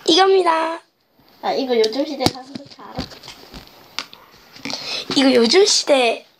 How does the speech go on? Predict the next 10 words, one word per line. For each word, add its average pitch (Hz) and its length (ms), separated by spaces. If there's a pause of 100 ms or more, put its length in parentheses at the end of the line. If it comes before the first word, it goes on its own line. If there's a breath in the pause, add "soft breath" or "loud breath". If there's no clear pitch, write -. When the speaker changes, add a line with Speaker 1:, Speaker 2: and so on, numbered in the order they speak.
Speaker 1:
어, 254 260
Speaker 2:
요즘 311 120
시대라니. 220 480
Speaker 1:
핫하죠, 359 560
일공일에서. 269 1080 (440 loud breath)
핫하죠, - 420
너무 240 300
핫해. 370 220
Speaker 2:
프로듀서 359 300
일공일. 262 600